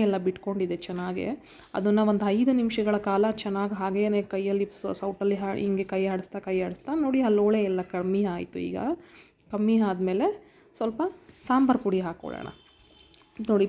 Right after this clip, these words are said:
ಪೂರ್ತಿ ಡ್ರೈ ಆಗಿದೆ, ಲೋಳೆನೂ ಕಡಿಮೆ ಆಗಿದೆ. ಎರಡೂವರೆ ಸ್ಪೂನ್ ಆಗೋವಷ್ಟು ನಾನು ಸಾಂಬಾರು ಪುಡಿ ಹಾಕೋತಾ ಇದ್ದೀನಿ. ಇವಾಗ ನಿಮ್ಗೆ ಅನುಗುಣವಾಗಿ ನೋಡಿಕೊಂಡು ಸಾಂಬಾರು ಪುಡಿ ಹಾಕ್ಕೊಳ್ಳಿ. ನಿಮಗೆ ಖಾರ ಬೇಕು ಅಂದರೆ ಜಾಸ್ತಿ ಹಾಕ್ಕೊಳ್ಳಿ, ಖಾರ ಕಡಿಮೆ ಬೇಕು ಅಂದರೆ ಕಡಿಮೆ ಹಾಕ್ಕೊಳ್ಳಿ, ಒಂದೂವರೆ ಸ್ಪೂನ್ ಹಾಕ್ಕೊಳ್ಳಿ. but ನಮ್ಮ ಖಾರ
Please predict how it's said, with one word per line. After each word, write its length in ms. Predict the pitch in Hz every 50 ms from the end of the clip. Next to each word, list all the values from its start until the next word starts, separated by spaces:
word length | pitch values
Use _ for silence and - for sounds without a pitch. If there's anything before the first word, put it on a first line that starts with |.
| 208 -
ಪೂರ್ತಿ 340 | 214 214 226 226 233 226 196 -
ಡ್ರೈ 160 | - 185 185 190 190 185
ಆಗಿದೆ, 300 | 175 180 175 180 180 214 269 349 349 294 214
ಲೋಳೆನೂ 340 | 202 202 202 208 202 202 202 -
ಕಡಿಮೆ 240 | 196 190 190 190 196 190
ಆಗಿದೆ. 240 | 180 185 185 202 262 302 277 254 233
ಎರಡೂವರೆ 420 | 240 262 294 294 277 262 247 247 -
ಸ್ಪೂನ್ 220 | - 226 220 220 214 202 196
ಆಗೋವಷ್ಟು 400 | 196 196 196 190 - - 220 214 202
ನಾನು 140 | 196 220 277 - -
ಸಾಂಬಾರು 360 | 254 254 277 285 269 262 262 -
ಪುಡಿ 160 | 202 202 196 190
ಹಾಕೋತಾ 320 | 190 185 - 190 185 - - -
ಇದ್ದೀನಿ. 220 | 190 190 190 190 180 180
ಇವಾಗ 160 | 180 180 190 202 269 370 - - _ _ - - _ _ _ _ _ _ - 240 233
ನಿಮ್ಗೆ 220 | 233 226 226 226 233
ಅನುಗುಣವಾಗಿ 580 | 226 233 254 254 277 269 285 269 277 277 262 277 262 240
ನೋಡಿಕೊಂಡು 500 | 226 226 247 269 262 - 320 311 311 320 311
ಸಾಂಬಾರು 280 | 262 233 220 226 220 -
ಪುಡಿ 140 | 214 202 214 202
ಹಾಕ್ಕೊಳ್ಳಿ. 360 | 190 185 190 - 196 196 196 196
ನಿಮಗೆ 200 | 196 196 196 196 -
ಖಾರ 160 | - 208 214 226 226 226 220 202 -
ಬೇಕು 240 | 214 220 220 220 - 226
ಅಂದರೆ 140 | 226 226 220 226 240
ಜಾಸ್ತಿ 260 | 226 240 240 - 262 262
ಹಾಕ್ಕೊಳ್ಳಿ, 320 | 254 240 247 - 240 247 262 254 -
ಖಾರ 160 | 208 190 190 196 -
ಕಡಿಮೆ 240 | - 196 202 214 226 226 220
ಬೇಕು 160 | 220 220 226 233 220
ಅಂದರೆ 140 | 214 294 320 320 - - - _
ಕಡಿಮೆ 260 | - 302 302 302 294 254
ಹಾಕ್ಕೊಳ್ಳಿ, 320 | 220 190 - - 196 196 196 196 196
ಒಂದೂವರೆ 300 | 196 190 202 202 196 -
ಸ್ಪೂನ್ 180 | - - 240 240 214
ಹಾಕ್ಕೊಳ್ಳಿ. 360 | 180 185 - - 190 190 196 - - - - - - _ _ _ _ _ 214
but 100 | 208 - 214 208
ನಮ್ಮ 140 | 202 208 208 208 -
ಖಾರ 160 | 214 208